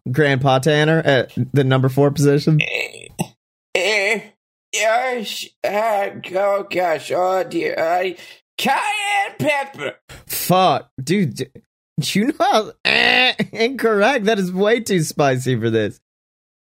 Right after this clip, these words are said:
Speaker 1: And, uh, now at the back of the table, number five,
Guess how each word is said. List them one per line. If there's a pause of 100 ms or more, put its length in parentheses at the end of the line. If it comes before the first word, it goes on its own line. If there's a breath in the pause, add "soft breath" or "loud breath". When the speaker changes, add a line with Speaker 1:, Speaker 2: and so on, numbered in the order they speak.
(200)
Speaker 1:
And,
uh,
now
at
the
back
of
the
table,
number
five,